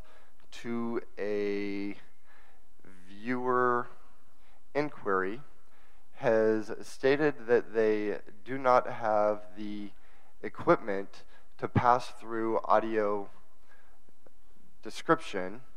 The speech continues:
and has chosen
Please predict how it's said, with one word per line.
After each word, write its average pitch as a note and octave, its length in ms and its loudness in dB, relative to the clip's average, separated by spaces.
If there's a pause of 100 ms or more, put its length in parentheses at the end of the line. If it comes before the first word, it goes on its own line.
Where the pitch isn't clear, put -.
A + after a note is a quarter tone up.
(380)
and A#2+ 280 4
has A2 1040 0 (1160)
chosen C#3 840 0